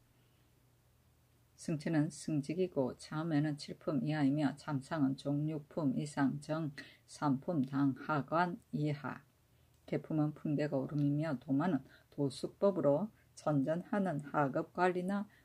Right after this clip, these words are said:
군인들이 모-, 근무 일수의 기간이 차던 것을 말한다. 문정시록 팔권 문중 일 년 유월 십구 일 병술 여덟 번째 기사.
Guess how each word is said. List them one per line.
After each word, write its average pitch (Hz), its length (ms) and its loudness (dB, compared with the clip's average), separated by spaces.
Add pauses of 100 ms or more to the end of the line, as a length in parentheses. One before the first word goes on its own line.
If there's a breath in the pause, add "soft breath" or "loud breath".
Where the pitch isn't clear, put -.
군인들이 147 460 0
모-, 143 360 2 (140)
근무 151 420 0
일수의 165 460 -2
기간이 156 340 -2
차던 196 300 -4
것을 226 300 0
말한다. 147 580 -6 (4000)
문정시록 160 500 -2
팔권 151 320 0
문중 147 300 2
일 151 140 0
년 139 180 2
유월 147 240 0
십구 147 420 -4
일 139 140 0
병술 143 560 -2
여덟 147 240 -4
번째 151 260 -6
기사. 139 420 -6